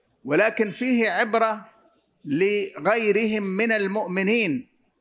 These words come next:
ألا يسلكوا هذا المسلك، لأن الله سبحانه وتعالى ساقه في هذا السياق الذي نأتي نبينه بإذن الله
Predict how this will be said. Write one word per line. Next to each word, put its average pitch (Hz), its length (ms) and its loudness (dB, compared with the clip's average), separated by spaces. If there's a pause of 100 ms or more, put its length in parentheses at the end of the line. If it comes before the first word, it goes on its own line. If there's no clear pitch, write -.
(500)
ألا 208 380 2
يسلكوا 175 500 -2
هذا 185 240 2
المسلك، 156 600 -6
لأن 165 400 -4
الله 175 380 0
سبحانه 180 480 -2
وتعالى 175 840 0 (480)
ساقه 208 800 2
في 202 220 2
هذا 202 240 2
السياق 185 720 0
الذي 175 500 2
نأتي 175 480 2
نبينه 180 680 2
بإذن 175 380 -2
الله 180 500 0